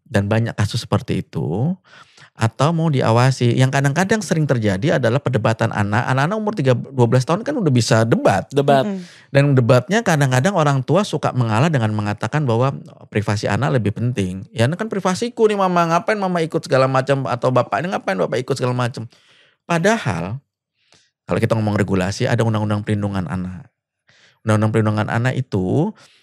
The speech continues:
Speaker 1: bicara bahwa se-, kalau dia belum delapan belas tahun, dia belum disebut, belum, masih disebut sebagai anak-anak.
Speaker 2: Oke.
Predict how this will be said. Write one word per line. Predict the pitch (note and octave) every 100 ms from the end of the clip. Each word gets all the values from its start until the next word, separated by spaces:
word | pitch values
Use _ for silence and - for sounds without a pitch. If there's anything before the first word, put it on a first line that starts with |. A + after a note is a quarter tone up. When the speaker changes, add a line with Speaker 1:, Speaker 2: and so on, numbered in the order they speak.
| _
Speaker 1:
bicara | A#2+ A2+ G2+ F2+ C#3 A2+
bahwa | G2+ A#2
se-, | C3
kalau | - B2+
dia | D3 E3+
belum | D3+ C#3 C#3
delapan | B2 A#2+ A#2+
belas | A2
tahun, | - F2+ D#2 A2 A2+ _ _ _ _ _ _
dia | C3
belum | C#3+ B2 A2+
disebut, | A2 - - _ _
belum, | - A2 G#2+ A2 A2+
masih | A2+ A#2
disebut | G#2 G#2 -
sebagai | F#2+ F#2
anak-anak. | F#2 G#2+ G2+ - _ _ _ _
Speaker 2:
Oke. | - C3 - B2+